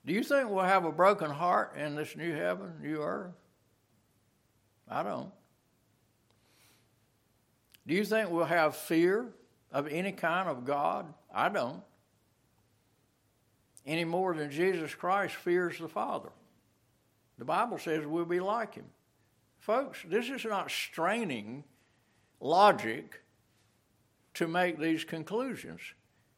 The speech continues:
It's absolutely consistent with what God says. Absolutely. Paul said that prophecy would cease.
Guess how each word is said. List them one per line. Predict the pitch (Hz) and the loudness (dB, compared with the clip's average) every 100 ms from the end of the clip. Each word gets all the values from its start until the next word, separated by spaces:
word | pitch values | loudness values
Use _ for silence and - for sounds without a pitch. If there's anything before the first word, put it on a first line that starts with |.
| _ | _
It's | 180 180 - - | -2 -2 -4 -4
absolutely | - 202 202 - 185 175 180 175 | 4 4 4 -2 -2 -2 -2 -4
consistent | 170 175 160 - 247 - 127 120 | -6 -8 -8 -2 -2 -2 -8 -10
with | 127 139 | -8 -8
what | 147 160 139 | -6 -6 -4
God | 143 160 151 | -2 -2 -2
says. | - 123 117 92 - - - _ _ _ _ _ _ _ _ _ _ _ _ _ _ _ - | -4 -4 -4 -4 -10 -16 -20 _ _ _ _ _ _ _ _ _ _ _ _ _ _ _ 0
Absolutely. | 180 180 190 226 196 - - _ _ _ _ _ _ _ _ _ _ _ _ _ _ _ _ _ _ _ _ _ _ _ _ _ _ _ _ _ _ _ _ _ _ _ _ _ _ _ _ _ _ _ _ _ _ _ | 0 0 -6 -6 -6 -10 -20 _ _ _ _ _ _ _ _ _ _ _ _ _ _ _ _ _ _ _ _ _ _ _ _ _ _ _ _ _ _ _ _ _ _ _ _ _ _ _ _ _ _ _ _ _ _ _
Paul | - 180 214 | -2 0 0
said | - 175 | 0 -4
that | 110 - | -4 0
prophecy | 156 165 - 170 165 | 2 2 0 -6 -4
would | 147 131 | -4 -4
cease. | - 185 208 175 - - - | -4 0 0 0 -8 -10 -14